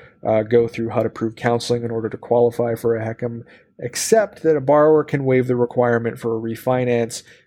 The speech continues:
if less than five years have passed since the closing date of their current loan.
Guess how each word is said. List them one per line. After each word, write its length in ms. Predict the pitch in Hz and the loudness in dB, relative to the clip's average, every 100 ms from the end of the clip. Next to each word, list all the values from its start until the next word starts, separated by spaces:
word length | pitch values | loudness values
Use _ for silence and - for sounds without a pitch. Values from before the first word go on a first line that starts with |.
| - | -6
if 160 | 117 | 0
less 180 | 120 110 | 2 0
than 140 | 120 113 | -4 -2
five 320 | 117 117 113 | 0 2 0
years 260 | 113 110 | -2 -2
have 160 | 113 - | -4 -4
passed 320 | 101 104 - | -4 -4 -6
since 180 | 113 107 | -10 -10
the 80 | - | -4
closing 420 | - 110 104 104 | -2 0 -2 -6
date 220 | 101 101 - | -4 -4 -2
of 220 | 113 113 | -2 0
their 140 | 107 | -2
current 600 | - - 165 147 135 - | -4 0 2 2 -2 -8
loan. 420 | 123 120 95 69 | -4 -4 -4 -10